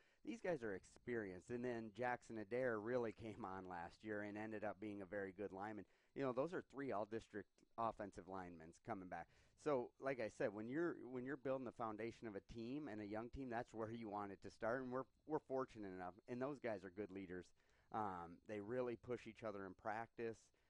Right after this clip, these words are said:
They go hard in every single drill. And, and they're fun guys to be around.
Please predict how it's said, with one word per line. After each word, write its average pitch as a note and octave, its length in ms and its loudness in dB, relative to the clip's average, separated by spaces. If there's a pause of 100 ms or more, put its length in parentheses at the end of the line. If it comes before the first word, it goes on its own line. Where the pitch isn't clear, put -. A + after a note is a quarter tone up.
(120)
They G#2+ 100 2
go G2+ 260 4
hard A2+ 320 6
in G#2 120 -2
every G#2 300 -2
single G2+ 320 -4
drill. G2+ 360 0 (640)
And, A#2 240 -4
and A#2+ 140 0
they're G#2+ 120 2
fun A#2+ 240 0
guys G#2 300 2
to G#2+ 80 -6
be G#2+ 160 0
around. F#2 280 0